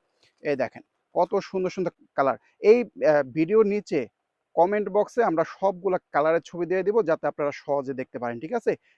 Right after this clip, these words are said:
এই দেখেন, এটা হচ্ছে লম্বায় দশ ইঞ্চি, মানে এই যে লম্বায় দশ, হাইটে পাবেন ছয় ইঞ্চির মধ্যে। এই দেখেন, কত সুন্দর সুন্দর কালার, একেবারে ইনটেক। মাত্র কার্টুন থেকে এই যে এইমাত্র খুললাম, এই দেখেন, এখনো উপরে, এই যে উপরে পলিটা খোলাই হয় না, একদম ফ্রেশ, চকচকা, ইনটেক প্রোডাক্ট, ঠিক আছে?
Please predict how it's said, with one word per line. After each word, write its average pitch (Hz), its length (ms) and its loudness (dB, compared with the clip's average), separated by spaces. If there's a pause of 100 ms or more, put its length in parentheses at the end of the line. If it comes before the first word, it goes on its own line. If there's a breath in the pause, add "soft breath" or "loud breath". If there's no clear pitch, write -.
(140)
এই 139 120 -2
দেখেন, - 180 -8 (360)
এটা 208 200 4
হচ্ছে 220 220 0 (120)
লম্বায় 180 420 6
দশ 185 100 4 (100)
ইঞ্চি, 135 200 -6
মানে 127 160 -6
এই 135 80 -6
যে 135 120 -2
লম্বায় 165 320 0
দশ, 220 100 0 (120)
হাইটে 143 280 -4
পাবেন 131 240 -6
ছয় 160 180 0
ইঞ্চির 151 260 -6
মধ্যে। 117 200 -10
এই 113 80 -8
দেখেন, - 180 -18 (120)
কত 180 140 -4 (140)
সুন্দর 156 220 -6
সুন্দর 147 180 -8
কালার, 127 220 -2
একেবারে 208 220 2 (120)
ইনটেক। 220 280 -2 (140)
মাত্র - 280 -4 (760 soft breath)
কার্টুন 214 340 4
থেকে 220 140 -4 (100)
এই 254 100 0
যে 233 140 4
এইমাত্র 220 260 2 (120)
খুললাম, 139 360 -4
এই 156 120 -2
দেখেন, 127 180 -6 (120)
এখনো 202 260 -4 (120)
উপরে, 196 280 0 (100)
এই 170 100 -2
যে 175 140 -2
উপরে 180 220 -6 (220)
পলিটা 170 320 -2 (100)
খোলাই 175 320 2
হয় 120 160 -6
না, 117 60 -6 (100)
একদম 170 240 -8 (140)
ফ্রেশ, 170 240 -4 (160)
চকচকা, 170 440 -6 (100)
ইনটেক 151 360 -8
প্রোডাক্ট, 113 320 -20
ঠিক 175 180 -8
আছে? 214 140 -6